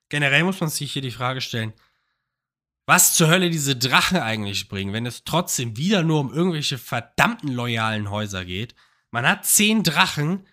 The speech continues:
man war davor auf the height of the power. Und jetzt ist es einfach so, dass die, die Drachen anscheinend gar nicht genug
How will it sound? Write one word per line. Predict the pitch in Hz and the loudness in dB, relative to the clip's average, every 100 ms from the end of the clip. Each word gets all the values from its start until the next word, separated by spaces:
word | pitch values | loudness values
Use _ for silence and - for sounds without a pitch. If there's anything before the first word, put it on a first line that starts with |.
| _ | _
man | - 135 | -6 0
war | 147 170 | 2 2
davor | 151 - - 196 190 | 0 -4 -2 -2 -2
auf | 147 143 - | -4 -10 -10
the | |
height | 107 127 165 | -2 0 0
of | 160 - | -2 -6
the | 143 | -8
power. | - 131 131 107 120 175 _ _ _ _ _ _ _ _ _ _ _ _ _ _ _ _ _ _ _ | -4 -2 -2 -2 -4 -8 _ _ _ _ _ _ _ _ _ _ _ _ _ _ _ _ _ _ _
Und | - 127 | -8 -4
jetzt | 127 143 - | 0 -2 -4
ist | 135 127 | -8 -6
es | 127 | -6
einfach | - 127 120 120 | -4 -4 -2 -4
so, | - 120 117 113 - _ | -4 -4 -4 -4 -10 _
dass | 113 120 - - - | -6 -4 -2 -4 -6
die, | 110 | -8
die | 107 98 | -8 -8
Drachen | 107 123 127 | -4 -4 -2
anscheinend | 110 117 107 | -4 -4 -2
gar | 113 113 | 0 0
nicht | 113 - | 0 -4
genug | 110 107 110 _ | -2 -2 -2 _